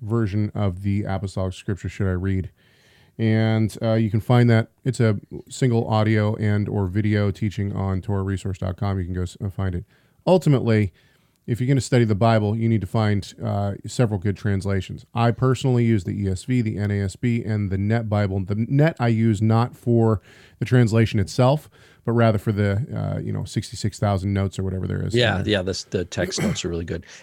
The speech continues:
Speaker 2: And that article or, or that, uh, series that Caleb refers to that Tim Hegg did is not to be confused with his paper, also available, "Which Version of the Mishnah Did Paul Read?"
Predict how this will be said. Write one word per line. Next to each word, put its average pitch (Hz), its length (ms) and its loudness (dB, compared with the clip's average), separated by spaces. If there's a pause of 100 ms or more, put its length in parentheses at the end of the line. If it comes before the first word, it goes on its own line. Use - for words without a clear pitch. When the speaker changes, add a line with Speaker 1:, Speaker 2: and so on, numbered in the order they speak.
Speaker 2:
And 123 180 0
that 180 200 0
article 131 720 -2 (100)
or, 107 180 -2
or 113 120 0
that, 110 340 -2
uh, 98 220 -4 (160)
series 104 460 -4
that 95 260 -6 (480)
Caleb 101 280 -4
refers 90 320 -6
to 101 120 -8
that 82 180 -10
Tim 90 180 -6
Hegg 92 240 -6
did 90 240 -4 (320)
is 113 140 -2
not 147 160 0
to - 80 -10
be 131 100 -4
confused 107 680 -4
with 101 200 -4
his 98 220 -4
paper, 95 560 -4
also 131 360 -2
available, 90 520 -4 (380)
"Which 131 420 -2
Version 110 560 0
of 95 140 -4
the 92 100 -4
Mishnah 101 480 -2
Did 87 240 -6
Paul 90 300 0
Read?" 85 340 -10